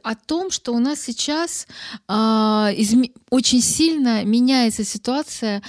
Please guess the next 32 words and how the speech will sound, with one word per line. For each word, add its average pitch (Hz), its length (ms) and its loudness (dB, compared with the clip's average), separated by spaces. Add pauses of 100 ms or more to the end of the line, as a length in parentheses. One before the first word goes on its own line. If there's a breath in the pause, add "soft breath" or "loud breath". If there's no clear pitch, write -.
(340 loud breath)
э, 208 600 0
э, 196 40 -2
с - 100 -4
привлечением 226 600 2
людей, 254 580 -2 (340 loud breath)
э, 202 240 -6
к 202 60 -6
ответственности 226 500 -2
за 247 140 0
слова. 220 720 -4 (420 loud breath)
За 220 180 -4
слова, 214 680 -4
за 208 140 -6
посты, 226 880 -6
за 202 180 -6
перепосты, 254 960 -4 (560 loud breath)
э, 226 120 0
за 214 160 0
угрозы 247 540 0
в 208 60 -4
интернете. 220 560 -2
Вот 202 120 -6
с-, - 120 -16 (140)
смотрите, 233 720 -6 (280 loud breath)
вот 214 240 -6
этому 226 300 0
Синице, 269 680 -2
да, 240 360 -4
э, 202 400 -4
дали 254 400 -2
пять 269 400 -2
лет 285 380 -2